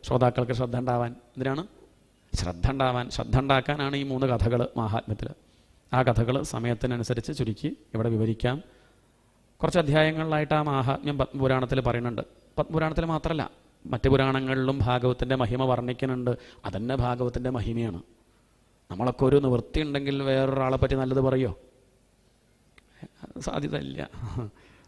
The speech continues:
ഒരാചാര്യനെ പറ്റി ഞാനൊക്കെ നിവൃത്തി ഉണ്ടെങ്കിൽ മറ്റൊരു ആചാര്യനെ പറ്റി നല്ലത് പറയില്ല. അങ്ങനെ ഇരിക്കെ പുരാണങ്ങളൊക്കെ അങ്ങനെ ഒരു സ്വഭാവം തന്നെയാണ്. മറ്റൊരു പുരാണത്തെ പറ്റി ഒരിക്കലും പുകഴ്ത്തി പറയില്ല. ഒരു നിവൃത്തി ഉണ്ടെങ്കിൽ അത് കാരണം അതിൻ്റെ കച്ചവടം നിൽക്കും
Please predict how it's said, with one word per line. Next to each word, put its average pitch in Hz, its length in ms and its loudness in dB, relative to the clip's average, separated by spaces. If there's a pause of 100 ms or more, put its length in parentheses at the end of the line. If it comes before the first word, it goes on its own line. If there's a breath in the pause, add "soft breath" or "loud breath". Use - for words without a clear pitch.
ഒരാചാര്യനെ 139 540 4
പറ്റി 139 220 0
ഞാനൊക്കെ 147 320 -4
നിവൃത്തി 180 380 -4
ഉണ്ടെങ്കിൽ 190 220 -4
മറ്റൊരു 160 240 -2
ആചാര്യനെ 151 320 0
പറ്റി 147 160 0
നല്ലത് 135 240 4
പറയില്ല. 104 300 2 (1400)
അങ്ങനെ 156 320 0
ഇരിക്കെ 170 260 0 (120)
പുരാണങ്ങളൊക്കെ 156 640 0
അങ്ങനെ 151 180 -4
ഒരു 147 80 -2
സ്വഭാവം 147 320 2
തന്നെയാണ്. 147 300 -2
മറ്റൊരു 143 260 2
പുരാണത്തെ 143 380 4
പറ്റി 147 200 0
ഒരിക്കലും 143 320 -2
പുകഴ്ത്തി 135 320 0
പറയില്ല. 139 300 2
ഒരു 139 100 0
നിവൃത്തി 135 320 2
ഉണ്ടെങ്കിൽ 160 260 -2
അത് 151 120 -6
കാരണം 147 180 -2
അതിൻ്റെ 147 240 0 (480 loud breath)
കച്ചവടം 156 320 4
നിൽക്കും 151 220 2